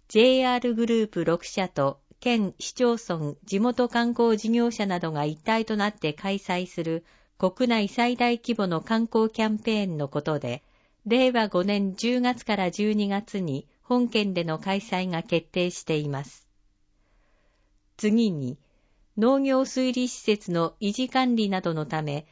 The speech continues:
農家が支払う賦課金が増額された土地改良区がある。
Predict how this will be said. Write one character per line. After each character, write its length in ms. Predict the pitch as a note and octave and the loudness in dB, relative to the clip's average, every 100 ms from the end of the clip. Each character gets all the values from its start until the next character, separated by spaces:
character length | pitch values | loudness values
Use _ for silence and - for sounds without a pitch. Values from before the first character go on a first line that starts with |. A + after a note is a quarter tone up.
| _ - | _ 2
農 260 | A#3 C4 B3+ | 4 6 4
家 120 | A3+ | 2
が 140 | G3 | 0
支 160 | G3+ G3+ | -2 -2
払 320 | A3 G#3+ G3+ | 0 2 2
う 140 | E3+ | 0
賦 120 | - - | -2 0
課 140 | A#3 | 0
金 300 | A#3+ A#3 A3 | 0 -2 2
が 140 | A3 G#3+ | 2 4
増 240 | A#3 A#3+ | 4 6
額 220 | A#3+ A#3 | 4 0
さ 140 | - A3+ | -2 0
れ 140 | A3 | 0
た 160 | A3 G#3+ | 0 0
土 140 | G3 | -2
地 160 | - - | -4 -2
改 260 | B3+ B3 | 0 2
良 200 | B3 A#3+ | 2 2
区 180 | A3 F3+ | 0 -2
が 220 | D#3 D3+ | -2 -2
あ 60 | D3 | -4
る。 180 | A#2+ | -6